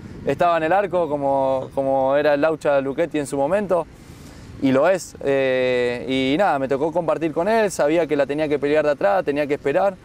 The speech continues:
En su momento me llegó la posibilidad de, de poder jugar y por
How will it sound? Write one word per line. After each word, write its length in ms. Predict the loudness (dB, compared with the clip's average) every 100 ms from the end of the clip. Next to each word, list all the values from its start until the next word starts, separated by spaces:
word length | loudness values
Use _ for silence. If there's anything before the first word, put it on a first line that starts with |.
| -20 -20 -20 -16 -2
En 120 | 0
su 80 | 2
momento 320 | 0 2 0
me 120 | 0
llegó 180 | 2 4
la 100 | 2
posibilidad 540 | 0 -2 0 2 4
de, 280 | 4 2 0
de 120 | 0
poder 240 | 0 0 0
jugar 420 | 0 2 2 2
y 140 | 2
por 380 | 0 0 0 0